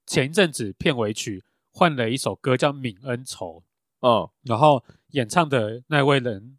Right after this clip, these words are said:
Speaker 1: 仁兄呢，他叫做太阳圣德导师，他简单来讲也是一个
Speaker 2: 某一个教派。
Speaker 1: 对，我不能说邪教，
Speaker 2: 某一个宗教。
Speaker 1: 就对，然后他发了这首歌。
Speaker 2: 某，哎呀，他是某一个宗教的精神领袖吗？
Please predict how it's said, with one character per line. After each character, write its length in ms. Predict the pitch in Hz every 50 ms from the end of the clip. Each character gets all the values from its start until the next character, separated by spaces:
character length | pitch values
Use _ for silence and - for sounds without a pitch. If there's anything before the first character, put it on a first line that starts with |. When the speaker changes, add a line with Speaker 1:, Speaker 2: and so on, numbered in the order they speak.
| _ _
Speaker 1:
仁 200 | - 120 110 117
兄 320 | 127 - - 147 120 127 127
呢， 260 | 127 117 113 110 110 - _ _ _
他 100 | - 143
叫 140 | 127 147 135
做 120 | 143 135
太 220 | - - - 165
阳 220 | 131 123 113 104 110
圣 240 | - - 131 113 104
德 180 | - 104 98
导 220 | - - 95 101 104
师， 360 | - - - 101 95 98 107 _ _ _ _ _
他 120 | - 165 165
简 220 | - - 139 117
单 100 | 117 135
来 140 | 139 127 120
讲 160 | - 123 110
也 100 | 104 101
是 160 | 98 - -
一 40 | 120
个 120 | 120 - 110 95 - - _ _ _ _
Speaker 2:
某 240 | - 117 113 123 139
一 20 |
个 160 | 131 151 131 - _ _
教 240 | - - 160 135 113
派。 260 | 107 - 131 127 107
Speaker 1:
对， 140 | - - 135
我 60 | 113
不 120 | 107 - 175
能 80 | 135
说 140 | 117 - 135
邪 260 | 131 - - 107 95
教， 180 | 95 - - 131
Speaker 2:
某 120 | 135 139
一 40 | 151
个 120 | 147 156 139
宗 300 | - 151 139 139 143 135
教。 240 | - 143 123 98
Speaker 1:
就 80 | 85 - _ _ _ _
对， 240 | - 165 131 107 98 _ _ _ _ _ -
然 100 | - 117
后 260 | - 165 151 123 - _ _ _ _ _ _ _ _
他 140 | - 147 147
发 220 | 139 - 151 135
了 120 | 135 117 107
这 120 | 120 127
首 160 | - - 90 - -
歌。 260 | - 110 98 95 101 _ _ _ _ _ -
Speaker 2:
某， 120 | 123 135 147 - -
哎 80 | 208
呀， 160 | 202 196 156 - _ _ _ _
他 140 | - - 196
是 140 | 196 220 208
某 260 | 165 139 131 143 165
一 20 |
个 140 | 151 160 147
宗 380 | 131 - - 160 156 160 165 156
教 260 | - 175 151 135 123
的 300 | 110 - 120 110 107 101 _ _ _
精 200 | - 156 165 175
神 280 | 165 - 143 135 139 131
领 160 | 113 104 98
袖 300 | 98 - - 160 143 131
吗？ 320 | 120 127 143 156 165 165